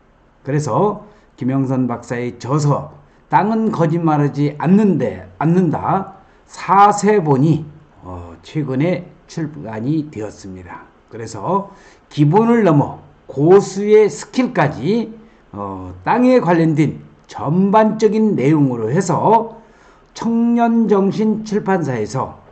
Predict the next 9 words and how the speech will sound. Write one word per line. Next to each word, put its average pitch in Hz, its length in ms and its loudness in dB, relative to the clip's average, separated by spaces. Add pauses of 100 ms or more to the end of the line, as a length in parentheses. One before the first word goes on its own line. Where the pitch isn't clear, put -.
(120)
사백 180 840 0
쪽에 165 320 -2
가까운 147 720 -2 (520)
그 95 460 -14 (360)
땅은 165 500 -2 (120)
거짓말하지 107 960 -10
않는다는 101 540 -12
책을 147 400 -6 (560)
최근에 160 680 -4